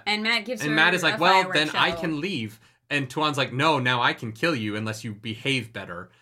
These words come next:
Speaker 2: And Matt's like, "Great, I have to behave better now. Cool." And then Matt's like, "I have a gift for you." And he sets off fireworks above a battlefield where
Speaker 1: Yeah.
Speaker 2: people are traumatized.
Speaker 1: Yeah,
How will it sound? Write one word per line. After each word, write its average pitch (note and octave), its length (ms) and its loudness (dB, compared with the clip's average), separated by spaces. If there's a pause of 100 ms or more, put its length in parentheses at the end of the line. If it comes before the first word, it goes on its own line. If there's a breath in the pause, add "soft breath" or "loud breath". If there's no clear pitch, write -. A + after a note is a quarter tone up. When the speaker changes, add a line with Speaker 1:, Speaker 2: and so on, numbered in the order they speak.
(140 soft breath)
Speaker 2:
And B2 100 -4
Matt's B2 260 0
like, A2+ 160 -2
"Great, C3+ 340 0
I A2 100 2
have A#2 200 -2
to A#2+ 60 -6
behave B2+ 520 -4
better G2+ 240 -6
now. F2+ 340 -10 (640)
Cool." G#2 540 -6 (380)
And B2 120 -6
then B2 100 -2
Matt's B2+ 260 0
like, B2+ 140 -2
"I B2+ 100 2
have C#3 120 0
a C#3 60 -6
gift C#3 260 -4
for A#2+ 120 -6
you." G#2+ 280 -2
And A2 120 -4
he B2+ 80 -2
sets E3 220 -4
off D3+ 260 2
fireworks A#3+ 580 2
above F3+ 280 0
a F3 60 2
battlefield F#3 1000 2 (260 loud breath)
where G3 120 0
Speaker 1:
Yeah. G#3 80 2
Speaker 2:
people B3+ 240 4
are B3 120 6
traumatized. D4 1000 6
Speaker 1:
Yeah, B3+ 180 4